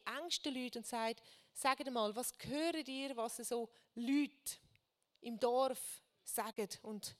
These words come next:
von mir denken?» Und dann tragen die Jünger zusammen und da kommen so vier verschiedene, ähm, Bezeichnungen oder Themen. Die einen sagen, die denken, du bist der Johannes der Täufer.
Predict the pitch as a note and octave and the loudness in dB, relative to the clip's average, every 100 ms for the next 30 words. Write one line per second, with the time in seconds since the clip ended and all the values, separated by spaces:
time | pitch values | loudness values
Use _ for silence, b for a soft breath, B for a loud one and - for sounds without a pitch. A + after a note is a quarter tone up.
0 | _ - A3+ A3+ A#3 A3 G#3 A3 - F3+ | _ -2 0 2 -2 -2 -6 -10 -8 -10
1 | - _ _ _ _ _ B B B B | -10 _ _ _ _ _ B B B B
2 | B B A#3+ B3+ A3+ A#3+ G#3+ G#3 A3 B3 | B B 0 2 0 2 2 0 -4 -4
3 | A#3+ A3+ - C4+ C#4 E4+ C#4+ C4+ B3+ A#3+ | -4 -4 -2 -2 0 -2 -2 0 0 -2
4 | - B3 C4 C#4+ E4 C#4+ B3+ C4 B3+ C4 | -4 -4 -2 0 0 -2 -4 -4 -4 -4
5 | B3+ B3+ B B B - G3 G3+ G3+ F#3+ | -4 -6 B B B -6 -4 -4 -8 -12
6 | _ _ _ _ _ _ _ _ - A3+ | _ _ _ _ _ _ _ _ -12 -10
7 | - A3 A3+ C4 B3+ B3+ A#3+ G#3+ G3 - | -6 -6 -2 -2 -2 -2 0 -2 -4 -4
8 | A3 A#3 A3 F3 E3 - _ B B B | 0 0 0 -4 -6 -18 _ B B B
9 | B - A3+ C#4+ D4+ D#4+ D4 C4 B3+ B3+ | B -8 0 2 2 0 2 2 2 -4
10 | - _ _ _ _ _ - D#4 D4 D#4 | -6 _ _ _ _ _ -8 -2 0 0
11 | D#4+ - C#4 D4 C4+ C4 A3+ A#3+ B3 B3 | -4 -8 -4 -4 0 2 4 2 -2 -6
12 | - G#3 G#3 - | 0 0 0 -4